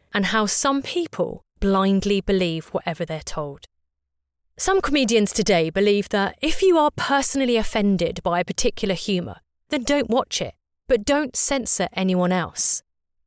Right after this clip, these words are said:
Other people believe that there are certain things you should never make a joke out of, religion being one of them. Where this debate was taken to its extreme was with the French satirical magazine Charlie Hebdo. Satirical essentially means that it takes a mick out of things.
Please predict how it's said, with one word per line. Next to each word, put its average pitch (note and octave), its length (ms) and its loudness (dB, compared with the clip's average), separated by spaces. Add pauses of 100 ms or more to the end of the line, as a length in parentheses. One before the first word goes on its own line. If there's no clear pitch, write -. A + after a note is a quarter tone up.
(300)
Other D4+ 240 2
people G3 340 2
believe E3+ 480 -4
that G#3 160 0
there A3+ 140 0
are A#3+ 80 0
certain B3 420 0
things F#3+ 460 0 (100)
you A#3 140 0
should A3 240 0
never G3+ 400 4
make E3+ 260 0
a E3 40 -2
joke D3+ 300 -6
out - 220 -10
of, - 260 -12 (280)
religion E3+ 480 -2
being D#3 280 -4
one D#3 160 -2
of D3 120 -12
them. A#2+ 180 -10 (800)
Where D4 240 2
this D#4+ 180 -2
debate A3 380 0
was G3+ 180 0
taken G3 360 0
to G3 120 2
its F3 140 -2
extreme E3 760 -4
was F3 400 0
with F3 440 0
the F3+ 80 -2
French - 440 -2
satirical - 480 -2
magazine E3 460 -2
Charlie D#3+ 340 0
Hebdo. E3+ 460 -4 (360)
Satirical A3+ 540 2
essentially F#3+ 400 0
means E3+ 240 -2
that D#3+ 120 -6
it D#3+ 60 -8
takes - 240 -6
a - 40 -8
mick D#3+ 240 -6
out D#3 100 -10
of - 80 -16
things. - 460 -8